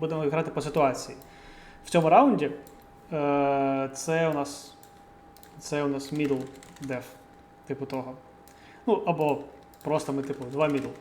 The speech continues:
Ми, я буду, я буду казати, іноді я буду тут третім, а блискавка буде грати пасивно. Іноді, може, я прийду сюди, і допо-, і, і ми з-, взагалі з-, залетимо сюди, якщо що, ми ретейкнемо. Це от така от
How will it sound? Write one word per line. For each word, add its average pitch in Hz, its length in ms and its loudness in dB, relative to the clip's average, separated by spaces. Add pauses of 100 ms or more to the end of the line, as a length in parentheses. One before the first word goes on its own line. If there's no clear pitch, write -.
(480)
Ми, 190 220 4 (480)
я 170 120 2
буду, 185 300 2
я 160 120 -2
буду 170 180 -2
казати, 160 380 4 (160)
іноді 190 280 2
я 160 120 4
буду 165 140 2
тут 151 140 -4
третім, 135 360 0 (460)
а 135 260 4
блискавка 151 380 -2
буде 139 140 2
грати 139 200 -2
пасивно. 127 460 -4 (560)
Іноді, 143 1300 2 (360)
може, 147 240 0
я 147 80 2
прийду 147 240 -2
сюди, 147 440 0 (360)
і 143 120 -4
допо-, 143 260 -2 (100)
і, 165 120 -4 (280)
і 151 100 -4
ми 151 120 0
з-, 143 60 -2
взагалі 143 480 -4
з-, 143 200 0
залетимо 143 460 0
сюди, 131 240 -6
якщо 123 280 -8
що, 170 140 0
ми 147 120 0
ретейкнемо. 127 480 -6 (880)
Це - 160 0
от 220 120 4
така 165 240 2
от 143 240 0